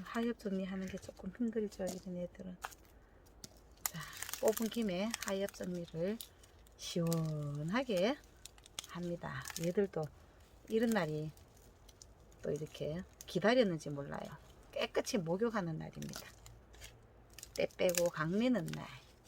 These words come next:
자, 요 아이는 샴페인입니다, 여러분. 이렇게 목대 한번 보실래요?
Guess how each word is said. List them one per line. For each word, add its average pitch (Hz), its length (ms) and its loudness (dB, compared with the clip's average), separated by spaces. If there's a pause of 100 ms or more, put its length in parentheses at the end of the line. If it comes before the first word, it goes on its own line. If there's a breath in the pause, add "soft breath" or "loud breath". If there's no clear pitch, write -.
(2000)
자, - 300 -8
요 180 120 2
아이는 185 640 2 (580)
샴페인입니다, 190 1040 -2
여러분. 165 240 -10 (1400)
이렇게 175 320 -8 (400)
목대 202 320 0
한번 165 240 -6
보실래요? 175 500 -8